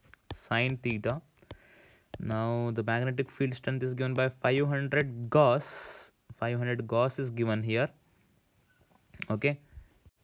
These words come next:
As the magnetic field is in terms of the Gauss, I need to multiply it by ten to the power of minus four to convert it into Tesla.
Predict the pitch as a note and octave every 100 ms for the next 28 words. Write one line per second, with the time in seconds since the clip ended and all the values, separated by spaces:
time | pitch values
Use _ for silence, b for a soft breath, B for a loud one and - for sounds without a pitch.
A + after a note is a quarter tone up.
0 | _ _ _ _ - - - B B B
1 | - C3 C#3+ E3 D#3+ D#3 D#3+ C#3+ C#3 D3+
2 | D#3+ - D#3+ D#3 D#3+ D#3 C#3+ D3 D3 E3
3 | C#3+ D3 C3 D3+ E3 D3 C#3 D3 D3 C#3+
4 | C#3 C#3 C#3 C#3+ C#3 C3 D3 E3+ C3+ C3+
5 | C3+ C3 C3 B2 - B2+ B2 B2 - D3
6 | C#3 C3+ B2+ A#2+ B2+ A#2+ A#2+ B2+ B2+ -
7 | D3